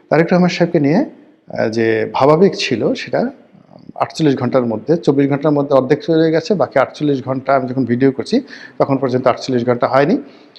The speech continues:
ফলে এখনও পর্যন্ত কিছুটা অবশিষ্ট আছে। এখন আপনি গিয়ে দেখেন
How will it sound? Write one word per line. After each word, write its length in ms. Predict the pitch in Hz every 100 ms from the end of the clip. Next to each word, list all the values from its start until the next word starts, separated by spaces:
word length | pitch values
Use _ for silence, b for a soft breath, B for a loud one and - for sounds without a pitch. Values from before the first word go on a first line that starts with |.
| _
ফলে 140 | 139 131
এখনও 300 | 139 175 165
পর্যন্ত 320 | 135 135 131
কিছুটা 300 | - 120 117
অবশিষ্ট 560 | 107 107 - 110 -
আছে। 300 | 98 95 -
এখন 220 | 139 139 170
আপনি 200 | 170 165
গিয়ে 140 | 151
দেখেন 360 | 120 123 127